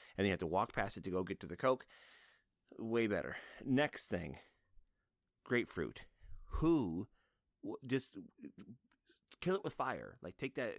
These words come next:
every grapefruit you ever see and throw it into the ocean and just make sure it drowns a terrible death so that no one has to do everything. Next thing, any type of cereal that has fruity stuff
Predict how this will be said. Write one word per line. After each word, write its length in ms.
every 220
grapefruit 420
you 120
ever 140
see 240
and 100
throw 140
it 80
into 120
the 140
ocean 340
and 140
just 180
make 160
sure 200
it 80
drowns 480
a 80
terrible 380
death 240
so 140
that 120
no 120
one 100
has 140
to 100
do 60
everything. 280
Next 220
thing, 200
any 200
type 200
of 80
cereal 240
that 100
has 180
fruity 340
stuff 280